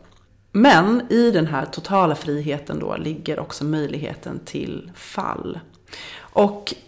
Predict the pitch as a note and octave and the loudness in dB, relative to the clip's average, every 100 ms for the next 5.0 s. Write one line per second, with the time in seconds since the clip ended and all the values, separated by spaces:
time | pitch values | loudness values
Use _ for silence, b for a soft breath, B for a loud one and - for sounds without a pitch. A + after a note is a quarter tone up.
0 | _ _ _ F3+ G3+ G3+ G3+ A3+ - G#3+ | _ _ _ 2 4 4 2 2 4 2
1 | G#3+ F3+ D#3+ D#3+ D#3 B2+ - G3 F3 G#3 | 4 4 4 2 2 0 4 4 4 6
2 | C4 D#4+ - - - F3 A#3+ A#3+ E3+ D#3+ | 6 6 0 -2 2 6 6 6 0 -2
3 | - D3 D3+ - D#3 D3 D3+ - - E3 | -2 -2 -2 -2 0 0 -2 -4 -6 -10
4 | - - E3 - D#3+ C#3+ D#3 D3 C3+ | -8 -2 0 2 0 4 4 6 4